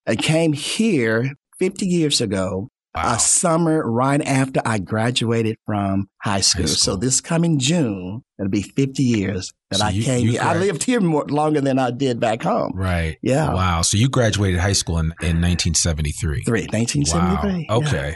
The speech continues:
Speaker 1: Fifty
Speaker 2: Okay.
Speaker 1: years ago.
Speaker 2: That's exciting.
Speaker 1: Yeah. I came here, and as I told you, I wanted to major in special education, and, and I did. And then, of course, you know, during that time, I was acting,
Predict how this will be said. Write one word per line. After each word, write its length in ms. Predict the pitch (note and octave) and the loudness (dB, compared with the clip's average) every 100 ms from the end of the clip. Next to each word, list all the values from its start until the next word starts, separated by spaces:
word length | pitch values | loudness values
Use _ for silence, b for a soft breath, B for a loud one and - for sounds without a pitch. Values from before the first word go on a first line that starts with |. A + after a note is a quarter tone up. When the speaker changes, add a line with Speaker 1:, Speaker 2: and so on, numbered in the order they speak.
| - | -2
Speaker 1:
Fifty 260 | F3 - | -2 2
Speaker 2:
Okay. 80 | F3+ | 2
Speaker 1:
years 200 | F3+ F3+ | 2 2
ago. 320 | A#2+ A2 - - - | 0 -2 -6 -10 -2
Speaker 2:
That's 240 | A2+ D3 - | 0 0 0
exciting. 560 | - - F#2 A#2+ A2+ | 0 0 2 2 2
Speaker 1:
Yeah. 260 | C3+ D#3 B2+ | 4 2 0
I 40 | - | -2
came 300 | - C#3+ D3+ D3+ | -2 0 2 2
here, 540 | D3+ D3 C#3+ C#3+ D#3 - - | 2 2 2 2 -2 -4 -2
and 140 | A#2 | 0
as 240 | A#2+ A#2+ - | 2 0 -4
I 180 | - | -4
told 200 | D#3 C3 C3 | 0 0 2
you, 100 | A#2+ | 0
I 80 | |
wanted 260 | A2 A#2+ A#2 | 0 0 0
to 60 | A2+ | 0
major 300 | A2+ A#2 A2+ | 0 -2 -2
in 80 | |
special 420 | A2+ - A2 - A#2 | -2 -2 0 0 0
education, 640 | A#2 C3+ B2 C3 - D#3+ | -2 -2 0 2 2 2
and, 140 | A2 G2 | 0 -2
and 160 | G2 | -2
I 60 | F#2+ | 0
did. 420 | G2 G#2+ A2+ B2+ - _ _ _ | 0 2 2 0 -6 _ _ _
And 300 | - F2+ F2+ | -2 -2 -2
then, 140 | G#2 G2+ | -2 -2
of 80 | - | -2
course, 340 | B2+ A2+ - | 0 0 0
you 80 | G#2+ | 0
know, 120 | G#2 | -2
during 160 | G#2 G#2 | 0 0
that 160 | G2+ | -2
time, 360 | - G2+ G2 G2 | -2 -2 0 0
I 120 | F#2+ | -2
was 160 | G2+ - | -2 -2
acting, 480 | F#2+ F#2+ - G2 | -2 -4 -4 -6